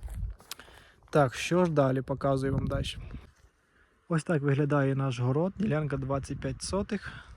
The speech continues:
Е, будемо садити все лавандою. Хто чекає другої частини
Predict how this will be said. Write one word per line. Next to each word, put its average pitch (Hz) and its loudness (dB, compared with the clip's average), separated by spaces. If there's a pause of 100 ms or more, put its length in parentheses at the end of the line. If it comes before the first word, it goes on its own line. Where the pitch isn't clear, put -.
(380)
Е, 139 -4 (220)
будемо 151 0
садити 143 -6
все 139 -8
лавандою. 160 0
Хто 156 0
чекає 143 0
другої 135 -2
частини 147 -4